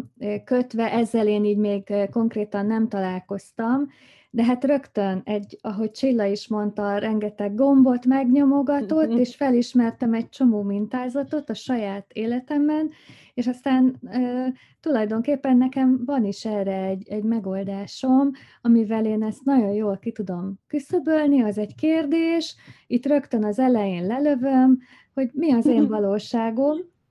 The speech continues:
Speaker 1: és mi az, ami nekem működik. <laughs> De ezt majd elismételjük a végén is.
Speaker 2: Mhm.
Speaker 1: Minden egyes ilyen torzítás után nyugodtan föl lehet tenni, hogy oké, akkor most hol is vagyok?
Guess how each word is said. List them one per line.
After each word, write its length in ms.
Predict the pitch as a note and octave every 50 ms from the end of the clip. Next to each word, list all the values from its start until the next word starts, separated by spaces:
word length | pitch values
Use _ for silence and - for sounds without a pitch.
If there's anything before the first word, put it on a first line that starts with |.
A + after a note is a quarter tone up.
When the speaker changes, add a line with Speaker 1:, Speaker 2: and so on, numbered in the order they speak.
| _ _ _ _ -
Speaker 1:
és 180 | - B3+ -
mi 140 | - C#4+ A3+
az, 140 | G#3 G#3 A3+
ami 200 | A3+ A3+ A#3 A#3
nekem 360 | A3+ A3 A3 - G#3+ G#3+ G#3+
működik. 520 | A3 G#3+ G#3 G#3+ - G#3 F3+ F3+ F#3+ - _
<laughs> 1700 | - - - - D#4 C4 - - F4+ - - - E4 D#4 - - _ - A4 - - A#3 - _ _ - - _ - - - A4+ -
De 120 | C#4 C#4
ezt 180 | C#4 C#4 C#4+ D4
majd 180 | D4 C4+ C4+ E4+
elismételjük 800 | E4 C#4 A#3 A#3 - - G#3 A3+ A#3+ - D4 C#4+ D4 D4 C#4+ D4+
a 80 | C4+ A#3+
végén 500 | C4 C4+ A#3+ G#3 G#3 F#3 F3+ F3+ - B3
is. 340 | A#3 A#3+ B3+ B3+ - - -
Speaker 2:
Mhm. 580 | D4+ - - A#3 G#3+ - B3 - - _ C4+ C#4
Speaker 1:
Minden 320 | E4 F4+ E4+ D#4+ C#4 A#3+ A#3+
egyes 360 | B3 A#3 G#3+ A3+ A#3 A#3 -
ilyen 240 | C#4 C#4 C4 C4 C4
torzítás 640 | D4+ C4+ A3 G#3+ G#3 A3 G#3+ - G#3+ G#3+ A3 - -
után 420 | C4+ C4+ - D#4+ D4+ D4 D4+ D#4
nyugodtan 580 | D4+ E4 E4+ D4 A3 G#3 G#3+ - - A3+ A3+ A3+
föl 220 | A#3 - B3+ A3+ G#3+
lehet 280 | G#3+ G#3 G3+ G#3+ G#3
tenni, 420 | _ - A3+ G#3+ G3+ G3 G3 G#3 G#3+
hogy 200 | G#3+ A3+ A3+ C4
oké, 200 | B3 - - G3+
akkor 260 | G3+ - _ - G#3+
most 180 | G#3+ G#3 -
hol 120 | - A#3 A#3
is 180 | C4 C4 -
vagyok? 520 | - E4+ D#4 A3+ G#3+ G#3+ - - _ _